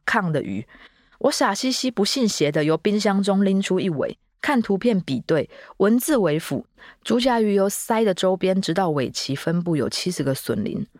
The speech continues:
如一线串银索。真鱼与鱼图如同双胞胎兄弟，一世的仅上黑点，鳃边笋鳞排列直至鱼中段，一个扭曲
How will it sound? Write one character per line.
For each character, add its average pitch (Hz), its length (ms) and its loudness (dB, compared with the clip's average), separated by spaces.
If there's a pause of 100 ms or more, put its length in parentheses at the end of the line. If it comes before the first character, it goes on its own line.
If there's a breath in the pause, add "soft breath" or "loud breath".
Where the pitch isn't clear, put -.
(140)
如 185 240 4
一 208 80 2
线 208 340 0
串 220 320 0
银 147 160 0
索。 - 340 -4 (440 loud breath)
真 311 220 0
鱼 254 80 2
与 190 420 0
鱼 202 60 0
图 170 240 0
如 175 160 2
同 165 200 0
双 190 280 2
胞 185 120 2
胎 180 160 0
兄 175 300 0
弟， 165 240 -6 (200)
一 202 60 2
世 254 280 0
的 170 120 2
仅 135 220 -2
上 170 220 0
黑 156 240 -2
点， - 260 -4 (400 loud breath)
鳃 262 400 0
边 254 260 2
笋 151 320 0
鳞 143 220 0
排 156 260 0
列 185 160 2
直 156 200 -2
至 175 180 -2
鱼 127 160 0
中 147 240 0
段， 147 300 -2
一 - 100 -2
个 190 140 2
扭 147 200 0
曲 - 380 -4